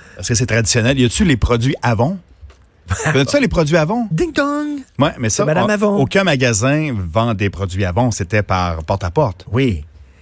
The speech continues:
Speaker 1: Ma mère était représentante Avon, elle recevait ses petits, ses petits cadeaux exactement. Puis
Speaker 2: Ben,
Speaker 1: ça,
Speaker 2: c'est
Speaker 1: chaque
Speaker 2: ça,
Speaker 1: mois,
Speaker 2: c'est,
Speaker 1: là.
Speaker 2: c'est comme, c'est comme ça que les femmes devenaient entrepreneurs, là.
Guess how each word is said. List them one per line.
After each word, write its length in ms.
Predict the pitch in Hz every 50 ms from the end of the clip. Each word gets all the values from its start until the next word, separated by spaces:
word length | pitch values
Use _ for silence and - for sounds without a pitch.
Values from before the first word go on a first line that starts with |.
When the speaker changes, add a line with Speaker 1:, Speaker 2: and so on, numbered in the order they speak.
| _ - -
Speaker 1:
Ma 100 | 78 87
mère 200 | 127 147 123 101
était 360 | 98 - 101 95 95 92 87
représentante 560 | 87 90 85 101 98 92 98 87 113 110 98
Avon, 520 | 92 87 85 98 110 117 123 127 131 120 98
elle 300 | 87 87 87 87 82 82
recevait 280 | 80 - - 101 104
ses 140 | 101 - 101
petits, 320 | 85 - - - 104 98 87
ses 100 | - 92
petits 140 | 82 -
cadeaux 320 | - 98 90 85 98 104 107
exactement. 640 | 98 87 87 85 82 - 98 90 92 98 101 98
Puis 100 | - - -
Speaker 2:
Ben, 120 | 120 113
Speaker 1:
ça, 60 | -
Speaker 2:
c'est 80 | 180 131
Speaker 1:
chaque 260 | - - 202 202 175
Speaker 2:
ça, 80 | - 113
Speaker 1:
mois, 60 | 117 117
Speaker 2:
c'est, 40 | 113
Speaker 1:
là. 40 | -
Speaker 2:
c'est 60 | -
comme, 200 | - 165 131 135
c'est 160 | - - 151
comme 140 | - 165 147 -
ça 100 | - -
que 100 | - 156
les 120 | 139 123
femmes 280 | - - 156 170 175 151
devenaient 360 | 123 117 110 123 135 147 -
entrepreneurs, 880 | - 135 131 - - 151 - - - 127 127 127 143 156 151 123 98 98
là. 160 | 104 101 98